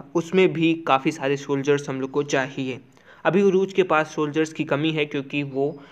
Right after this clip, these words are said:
अभी ज़्यादा फेमस नहीं है, लेकिन जब उरूज काफ़ी फेमस हो जाते हैं तो मैं चाहता हूँ कि उनके पास भी ज़्यादा फोर्सेस रहें। अब आगे बात करते हैं ट्रैप्स पर।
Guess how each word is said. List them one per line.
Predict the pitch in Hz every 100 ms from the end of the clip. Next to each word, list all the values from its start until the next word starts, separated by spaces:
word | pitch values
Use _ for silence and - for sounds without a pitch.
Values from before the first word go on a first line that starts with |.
| -
अभी | - 143
ज़्यादा | 143 143
फेमस | 156 147 147 147
नहीं | 160 170
है, | 151
लेकिन | 143 143 156
जब | 151 147
उरूज | 147 151 151 147
काफ़ी | 139 139 143
फेमस | 143 147 151
हो | 143
जाते | 147 135 139
हैं | 139 139 - - - -
तो |
मैं | 147
चाहता | 147 147 143
हूँ | 156 151
कि | 147 151
उनके | - 151 143 156
पास | 151 135 139 - -
भी | 139 160
ज़्यादा | 143 135 127 139 139
फोर्सेस | 139 - 131 131 135 135
रहें। | 135 131 127 127 - _ _ _ _ _ _ -
अब | 160 -
आगे | 156 160 185
बात | 160 143 147 143
करते | 156 143 156
हैं | 147 139
ट्रैप्स | 143 135 123 - -
पर। | - 120